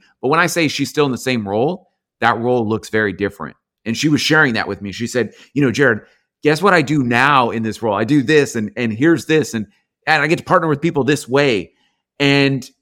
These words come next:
when I was talking to her, it was because I'd seen her at a development opportunity. Yeah, she had reached out and said, "Hey, I'm gonna be at this." And so we were talking. When I had first met with her, she said, "No, I'm, I'm not really interested in those development opportunities." That wasn't something she would normally do.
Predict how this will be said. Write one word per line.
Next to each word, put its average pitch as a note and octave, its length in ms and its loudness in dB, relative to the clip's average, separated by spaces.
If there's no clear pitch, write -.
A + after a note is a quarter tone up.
when C#3+ 260 2
I E3+ 80 4
was C3 140 0
talking C3+ 420 -2
to A2 120 -6
her, G#2 240 0
it - 80 -2
was A#2+ 120 -2
because A#2+ 360 -4
I'd A2+ 160 -2
seen C3+ 300 -6
her G#2+ 340 -2
at A2 380 0
a G2+ 260 -6
development A2+ 540 -2
opportunity. G#2+ 720 -4
Yeah, A2 200 0
she B2+ 160 -4
had A#2+ 80 2
reached B2 240 -2
out A#2 100 2
and A2+ 80 -4
said, B2 140 -2
"Hey, F3 100 4
I'm F#3 100 2
gonna E3+ 140 0
be E3 140 4
at D3+ 100 2
this." A2+ 220 -6
And G#2+ 100 -12
so B2 100 -2
we B2+ 120 0
were B2 100 0
talking. B2 480 -2
When C#3+ 140 -2
I D3 120 4
had D#3 180 0
first D3 320 -2
met D3 220 -4
with B2+ 160 -4
her, A2 300 0
she C3+ 340 0
said, A#2+ 260 -2
"No, F3+ 280 -4
I'm, F#3 220 -8
I'm D#3 140 -8
not F#3+ 320 -4
really D#3 360 2
interested E3 420 -4
in G3+ 140 -6
those D3 160 -2
development G2 360 -2
opportunities." F2+ 360 -6
That G3 140 4
wasn't A3 240 0
something F#3 260 -2
she - 120 -6
would F#3 120 2
normally E3 320 2
do. C3 420 0